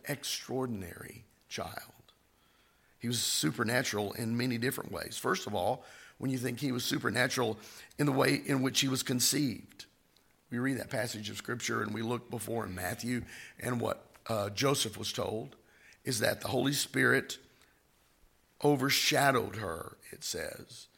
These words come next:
And there in her womb, she came to be pregnant. We don't understand that mystery. I don't know that we ever will until we stand before God. But we know it's what the Scripture says.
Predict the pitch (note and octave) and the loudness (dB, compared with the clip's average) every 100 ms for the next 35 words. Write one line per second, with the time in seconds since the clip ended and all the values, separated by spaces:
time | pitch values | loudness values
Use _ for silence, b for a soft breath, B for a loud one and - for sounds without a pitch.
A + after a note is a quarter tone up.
0 | b b b b - A2+ B2+ C#3+ B2+ A#2 | b b b b -8 -2 0 0 0 -2
1 | A2+ A2+ A#2 - - - A2+ G#2 - F#2+ | -2 -4 -4 -10 -12 -8 -6 -6 -8 -6
2 | A2 G#2+ G#2+ G2+ F2 - F#2+ F2 F#2 - | -6 -6 -6 -6 -4 -4 -4 -4 -10 -12
3 | - B B B B C#3+ D#3 C3+ B2+ - | -18 B B B B 2 4 4 2 0
4 | A2 A2 - G2+ G#2 - B2 A#2+ A#2+ B2+ | -2 -2 -4 -4 -2 0 4 4 4 0
5 | A#2 - A#2+ A2 G#2+ A#2+ C3+ B2 A#2 A#2+ | -2 -2 -2 -2 -2 0 0 -2 -4 -4
6 | - A#2 G2+ - - - D#3 A#2 G2+ B | -4 -4 -6 -8 -10 0 2 2 0 B
7 | B B B D3 D3+ D#3 C#3+ B2+ A#2+ A2+ | B B B 2 4 4 2 0 -6 -6
8 | - B2 - G#2 F2 F#2+ - | -6 -6 -8 -10 -10 -10 -14